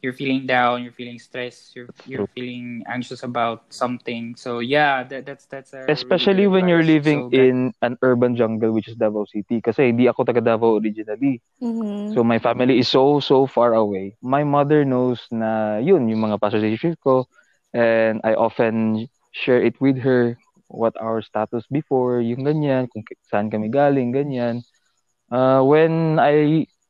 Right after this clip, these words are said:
Speaker 2: when I lived in Davao, yun, ang hirap eh, kasi call is not enough. So, you need someone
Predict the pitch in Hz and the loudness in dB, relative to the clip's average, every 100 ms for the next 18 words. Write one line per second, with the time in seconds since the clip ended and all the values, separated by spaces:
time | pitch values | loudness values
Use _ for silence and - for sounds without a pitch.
0 | - 139 139 143 165 143 135 139 135 135 | -4 0 2 4 4 2 0 2 2 2
1 | 123 110 101 101 110 _ - 131 151 113 | 2 0 0 -4 -12 _ -8 0 0 0
2 | 107 - 113 127 139 135 _ _ _ - | -6 -8 -2 0 0 0 _ _ _ -16
3 | - 117 156 120 104 - - _ 147 139 | -10 0 2 4 0 -6 -18 _ 0 0
4 | 131 127 110 - 113 110 104 _ - 104 | 0 -2 -4 -2 -2 -2 -4 _ -4 -2
5 | 104 110 131 147 151 131 - 127 123 117 | -2 -2 0 0 -2 -2 -2 -2 0 0
6 | 110 | 0